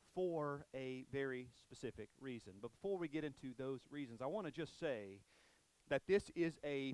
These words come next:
popular go-to passage for the doctrine known as transubstantiation.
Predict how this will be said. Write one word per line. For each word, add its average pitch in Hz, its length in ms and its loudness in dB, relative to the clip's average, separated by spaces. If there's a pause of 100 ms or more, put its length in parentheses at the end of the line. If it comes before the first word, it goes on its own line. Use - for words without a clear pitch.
popular 165 520 2
go-to 151 380 -2
passage 156 640 -2 (120)
for 131 120 -6
the 123 180 -6
doctrine 160 560 0
known 147 420 -4
as 113 380 -8
transubstantiation. 131 1300 -8